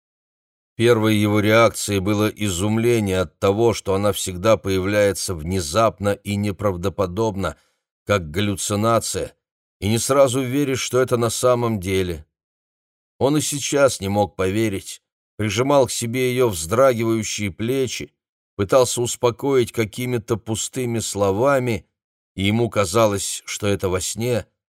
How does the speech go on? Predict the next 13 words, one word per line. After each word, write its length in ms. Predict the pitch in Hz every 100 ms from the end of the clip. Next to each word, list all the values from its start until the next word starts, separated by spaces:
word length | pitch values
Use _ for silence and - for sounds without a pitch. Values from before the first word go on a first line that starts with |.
| _ -
а 100 | 92
она 220 | 104 101
продолжала 720 | 98 92 92 82 113 107 95
плакать 600 | 95 104 98 98 - -
отчаянно 800 | - 92 - - 107 104 95 95
и 100 | 90
беззвучно, 880 | 82 90 76 85 117 117 - 92 85 _ _ _
уже 220 | 95 92 107
насквозь 640 | 104 - - 139 131 -
промочив 540 | 98 101 95 117 110
слезами 600 | - 98 85 110 110 101
его 380 | 92 87 85 90
рубаху. 600 | 85 80 90 90 -